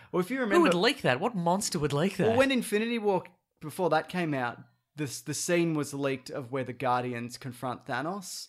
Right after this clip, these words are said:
Speaker 1: and it's
Speaker 2: Yeah,
Speaker 1: Josh
Speaker 2: right.
Speaker 1: Brolin, but he's in, he's in the
Speaker 2: <laughs>
Speaker 1: mocap suit.
Speaker 2: He's in the ping pong balls
Speaker 1: Yeah.
Speaker 2: and the, okay.
Speaker 1: So it's, that has happened before,
Speaker 2: Oh,
Speaker 1: yeah.
Speaker 2: embarrassing.
Speaker 1: That's pretty embarrassing.
Speaker 2: Very embarrassing.
Speaker 1: So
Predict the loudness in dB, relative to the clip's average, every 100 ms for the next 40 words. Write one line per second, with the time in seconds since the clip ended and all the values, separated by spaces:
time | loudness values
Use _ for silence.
0 | -18 -10 -4 -2 -2 2 4 2 0 2
1 | 2 0 -4 -4 -4 -4 -4 -4 -2 -6
2 | -10 -20 -20 -8 0 2 2 2 2 2
3 | 2 0 0 2 2 2 -2 -2 0 -2
4 | 0 -2 2 4 6 6 6 4 2 2
5 | 0 0 0 4 4 4 0 2 2 2
6 | 0 -2 -4 -8 -4 0 0 0 -2 -4
7 | -4 -6 -4 -4 -4 -6 -10 -10 -12 -14
8 | _ -8 -6 -6 -8 -4 -4 -2 -4 -4
9 | -4 -4 -2 -2 -4 -6